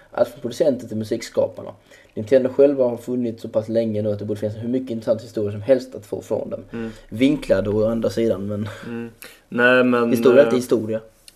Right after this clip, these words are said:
Speaker 2: det, det är faktiskt sant att de borde lägga lite energi på det. Kanske som ett komplement till den här, eh, Shop Channel.
Speaker 1: Ja, komplement till Virtual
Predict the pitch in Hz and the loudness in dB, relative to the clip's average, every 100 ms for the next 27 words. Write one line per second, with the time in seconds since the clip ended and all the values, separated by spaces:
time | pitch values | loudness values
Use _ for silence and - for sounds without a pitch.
0 | - - - - - - 95 80 - - | -20 -20 -14 -12 -12 -12 -12 -14 -18 -20
1 | _ _ - - - 127 123 123 131 127 | _ _ -18 -10 -2 0 2 0 -2 -2
2 | 156 - 120 - - 120 98 95 107 123 | -4 -2 -6 -6 -4 -4 -2 -4 -4 -2
3 | 131 135 110 104 98 92 92 92 95 95 | -2 0 0 0 0 -2 -6 -6 -6 -6
4 | 95 95 - 104 95 - - _ _ _ | -8 -10 -6 -2 -2 -4 -16 _ _ _
5 | - 123 120 107 92 147 139 120 110 113 | -2 -2 0 -4 -2 -2 -2 -4 -4 -4
6 | 107 98 104 104 101 92 95 92 - - | -4 -4 -6 -4 -2 -2 -4 -8 -10 -14
7 | _ _ - - - - - - _ _ | _ _ -20 -8 -6 -8 -16 -20 _ _
8 | - - - 50 - 110 - 120 110 85 | -12 -10 -8 -12 -4 4 10 12 10 8
9 | - 101 - - 127 123 117 - 117 117 | -6 -4 -2 2 4 4 2 2 2 2
10 | 117 156 | 2 4